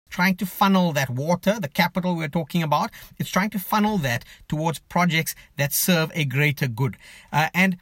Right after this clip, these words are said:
the, the interesting thing here is, uh, I throw back to my time when I was in, in China. Again, you know, something that we spoke about in the previous podcast, um, uh, and our listeners can go and listen to that one as well. But when I was in China, one of the criticisms we got from a, a South African delegation perspective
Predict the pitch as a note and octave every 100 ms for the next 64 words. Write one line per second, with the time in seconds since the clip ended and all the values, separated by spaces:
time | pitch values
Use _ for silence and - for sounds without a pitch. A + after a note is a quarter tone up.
0 | _ - - F#3+ F#3+ D4+ - - C#4 F3+
1 | E3 C#3 G3 D3+ A#2+ - C3+ B2 D3 -
2 | C#4+ D#3 - E3 C3 - C#3+ C#3 C#3 B2+
3 | B2+ B2+ B2+ B2 - G#3+ E3 G2 B2+ D#3+
4 | F#2+ B2+ C3 C3 D#3 D3+ C#3 C3 - F3
5 | E3+ D3+ C#3+ B2 D3 C#3+ C3 - E3 G#3+
6 | B2 G#2+ - - - - - D#3+ C#3 C#3
7 | C#3+ C3+ D3 C#3+ C3 C3+ D3+ E3 C#3 D3+
8 | C#3 C#3+ D3 D3 C3+ D3+ D3+ C3+ C#3+ F3+
9 | D3 D3+ - - F3+ F4 F4 A3+ - D#3+
10 | F3+ C3 C#3 C#4 B3+ - D4+ E4+ D4 G#3+
11 | D#3 C3+ C3+ C#3+ C3 C3 - D3+ C#3 C3
12 | - A#2 D3 F3+ G#3+ E3 C3 A#2+ A3+ -
13 | F#3+ E3+ - - - A2